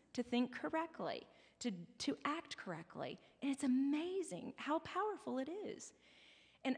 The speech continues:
sometimes we need outside help, but oftentimes if we will do this, if we will just seek the Lord and obey his word,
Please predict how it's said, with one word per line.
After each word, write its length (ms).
sometimes 600
we 100
need 280
outside 440
help, 380
but 200
oftentimes 720
if 120
we 140
will 140
do 260
this, 420
if 100
we 80
will 80
just 220
seek 160
the 80
Lord 440
and 120
obey 320
his 220
word, 340